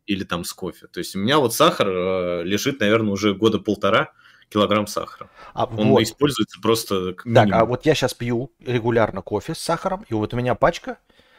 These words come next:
Speaker 2: в одно моё рыло пьётся и полтора месяца. Так ладно, ещё же есть сахарозаменители, вот которые в кофе. Ладно, кто-то их не любит, но я, например, э, полтора года пил чисто с сахарозаменителем. Ну, то есть эти таблеточки маленькие, вот хуету. Ну ладно.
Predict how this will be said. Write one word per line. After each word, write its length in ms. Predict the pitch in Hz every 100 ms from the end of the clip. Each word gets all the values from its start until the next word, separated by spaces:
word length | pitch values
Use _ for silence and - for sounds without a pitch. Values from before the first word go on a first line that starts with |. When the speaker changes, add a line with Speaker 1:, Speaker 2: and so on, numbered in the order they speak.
| _ -
Speaker 2:
в 120 | 113
одно 220 | 117 110
моё 240 | 113 107 104
рыло 220 | 107 101
пьётся 400 | 110 175 - 262 208
и 220 | 135 190
полтора 380 | - 131 - 139
месяца. 420 | 202 - 87 - - - -
Так 180 | 196 -
ладно, 260 | 160 113 -
ещё 240 | 104 -
же 100 | 127 131
есть 80 |
сахарозаменители, 760 | - 139 131 123 127 156 170 98
вот 100 | 92
которые 240 | 110 107 104
в 80 |
кофе. 320 | - 113 76 - _ -
Ладно, 220 | 117 123
кто-то 220 | - 127
их 100 | 113
не 100 | 120
любит, 280 | 117 101 95
но 120 | 107
я, 140 | 131 220
например, 440 | 190 107 95 - _ - - _ -
э, 520 | 110 101 98 92 - 98 107 82 95 -
полтора 360 | 113 123 120
года 320 | 107 180 131
пил 320 | - 123 147 -
чисто 320 | - 113 -
с 40 | -
сахарозаменителем. 840 | 98 95 90 92 95 92 - 90
Ну, 60 | 98
то 120 | 101
есть 140 | -
эти 140 | 98 101
таблеточки 520 | 107 107 104 - -
маленькие, 460 | 92 87 85 87 85
вот 140 | - -
хуету. 360 | 98 98 - - _ _ _ - - -
Ну 120 | 156
ладно. 280 | 147 -